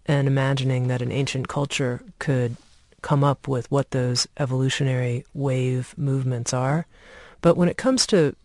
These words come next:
coming up with specific dates, X Y Z is gonna happen exactly on something like October twenty-eighth, two thousand eleven, that's when I become quizzical. And I think, how could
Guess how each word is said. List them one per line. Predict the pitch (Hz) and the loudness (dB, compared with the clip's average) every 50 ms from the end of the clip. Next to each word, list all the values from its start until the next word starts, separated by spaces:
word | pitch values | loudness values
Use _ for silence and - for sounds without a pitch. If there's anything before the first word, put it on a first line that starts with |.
| _ _ _ - - - | _ _ _ -18 -12 -4
coming | - 233 208 196 180 | 0 2 4 4 4
up | 165 151 - | 4 2 0
with | - 131 - | -2 -4 -2
specific | - - - 135 120 - - - - 208 196 - - 180 - 131 117 | -4 -2 0 0 2 4 4 6 6 6 4 4 2 -2 -2 -2 0
dates, | - 135 117 90 - - - - - - - - - - - - - - - _ _ _ _ _ | 0 0 0 0 -4 -6 -6 -4 -4 -4 -6 -10 -18 -20 -20 -20 -20 -20 -20 _ _ _ _ _
X | - 156 151 - | 0 0 2 2
Y | - 165 151 151 | 2 4 4 4
Z | 139 139 147 143 139 | 4 4 4 4 4
is | 135 131 | 4 2
gonna | 131 143 131 135 131 | 2 0 0 2 2
happen | 139 135 131 - 135 123 | 2 0 0 0 -2 -2
exactly | 123 - 127 131 127 - 147 139 139 139 - - 143 139 131 131 | -2 -2 -4 -2 0 2 4 4 4 2 0 0 -2 0 0 0
on | - 143 135 131 131 123 123 120 113 120 117 - _ - - - - _ _ _ | 0 0 0 0 0 0 -2 -2 -4 -6 -8 -10 _ -20 -20 -20 -20 _ _ _
something | - - 147 139 - 139 135 127 | -6 -2 -2 0 0 0 0 0
like | 127 127 123 120 - - - | 0 0 0 -2 -2 -4 -4
October | 143 135 - - 156 143 127 139 | -4 -2 0 2 2 2 2 2
twenty-eighth, | 131 - - 135 131 127 127 127 123 117 - - | 0 0 0 0 2 2 0 0 -2 -2 -4 -4
two | - - 143 | -2 -2 -2
thousand | 131 - 135 127 123 135 127 | 0 0 0 0 0 0 0
eleven, | 120 120 120 123 123 127 123 123 - - - - - - - - - - - | -2 -2 -2 -2 -2 -2 -2 -4 -4 -6 -8 -10 -14 -20 -20 -20 -20 -4 0
that's | 226 226 - - | 0 0 2 4
when | 254 226 202 | 4 4 6
I | 175 160 165 165 160 160 160 | 6 6 6 6 4 4 2
become | - - 147 - - 156 139 135 135 | 2 0 0 2 2 2 2 2 0
quizzical. | - - - 165 147 139 135 - - 92 85 - - | 0 0 2 4 4 4 2 -2 -4 -4 -4 -6 -4
And | - 156 156 | -2 0 0
I | 160 | 0
think, | 156 180 170 - | 0 0 -2 -2
how | - - 247 254 | -2 -2 -2 2
could | - - 233 196 | 2 2 2 2